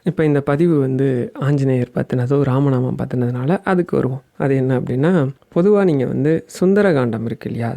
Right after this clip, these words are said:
சுந்தரகாண்டம் வந்து வீட்ல படிக்கிறது ரொம்ப நல்லது. நீங்க சுந்தரகாண்டம் படிச்சீங்க அப்படின்னா சுந்தரகாண்டத்துல வர நாற்பத்தி ரெண்டாவது சர்க்கத்துல இருக்கிற முப்பத்தி மூணுலேருந்து முப்பத்தி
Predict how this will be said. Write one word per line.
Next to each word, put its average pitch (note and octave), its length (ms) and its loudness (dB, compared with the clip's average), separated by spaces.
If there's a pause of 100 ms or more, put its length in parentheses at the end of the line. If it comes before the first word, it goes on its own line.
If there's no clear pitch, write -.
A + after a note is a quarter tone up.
சுந்தரகாண்டம் E3 880 2
வந்து B2+ 220 0 (200)
வீட்ல D3 280 0
படிக்கிறது B2+ 520 -2
ரொம்ப B2 160 0
நல்லது. A#2+ 300 -2 (140)
நீங்க B2+ 260 -2
சுந்தரகாண்டம் C#3+ 680 0
படிச்சீங்க B2+ 440 0 (160)
அப்படின்னா B2 480 -4 (180)
சுந்தரகாண்டத்துல C#3+ 760 0
வர B2 240 0
நாற்பத்தி C#3 440 -2
ரெண்டாவது B2 400 -2
சர்க்கத்துல B2 480 -4
இருக்கிற C#3 300 -2
முப்பத்தி D#3 460 -2
மூணுலேருந்து C#3 440 0
முப்பத்தி C#3 440 -4